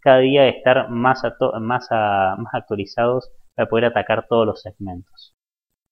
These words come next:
En lo que son, haciendo un poquito más hincapié en los equipos de, de chicos y medianos, eh, como le comentaba, tenemos tres equipos, el ciento cinco, el T C ciento cinco, doscientos cinco, doscientos quince. ¿Estos equipos qué hacen?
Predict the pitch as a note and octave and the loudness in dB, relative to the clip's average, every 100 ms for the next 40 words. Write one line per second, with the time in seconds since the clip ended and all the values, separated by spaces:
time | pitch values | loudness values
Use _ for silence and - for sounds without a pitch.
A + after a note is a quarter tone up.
0 | _ _ _ _ _ - C#3 C3+ D#3 - | _ _ _ _ _ -4 2 2 2 4
1 | G3 F3+ D#3 C#3+ - F3 F3 D3+ D3+ D#3 | 4 4 4 2 2 0 0 0 -2 4
2 | D#3 C#3+ D3 - C3+ B2+ D3 D3+ C3 - | 4 4 2 -2 -2 0 0 -2 -2 -4
3 | B2 C3+ C#3 A2+ G#2+ G#2 G2+ G2 _ - | -8 -4 -4 -2 -2 -2 -4 -6 _ -20
4 | _ _ - A2+ F#2+ A2 A2 - - C#3+ | _ _ -12 -8 -8 -8 -14 -14 -8 -2
5 | C#3 - A#2 A2+ C#3+ D#3 E3 E3 - - | -2 -2 -4 0 2 2 2 -6 -14 -14
6 | A2+ G#2+ G2+ A2+ A2+ A#2 A#2 C#3+ B2 B2 | -6 -6 -6 -6 -4 -4 2 2 2 -2
7 | A#2 - C3 A#2+ A2+ D3 C#3+ D3 C#3 - | -6 -4 -6 -4 -8 -8 -6 -6 -8 -14
8 | G#2+ G2+ - B2+ B2 - C3+ C#3+ C#3 D3 | -12 -12 -10 -12 -10 -12 -10 -10 -4 -2
9 | C3 G2+ A2 A2 A#2 A2+ - B2+ C3+ C3 | -2 -4 -10 -12 -12 -14 -12 -10 -10 -2
10 | B2+ B2+ G#2+ - A2+ - B2 A#2+ G#2 - | 0 0 -2 -8 -12 -14 -12 -6 -6 -6
11 | G#2+ - C3+ A#2 F#2 G2 _ _ _ _ | -14 -10 -6 -6 -6 -14 _ _ _ _
12 | _ - D#3 D#3 C3 D#3+ D3 B2+ G2+ G2+ | _ -6 0 2 2 0 -2 2 2 0
13 | F#2+ | -10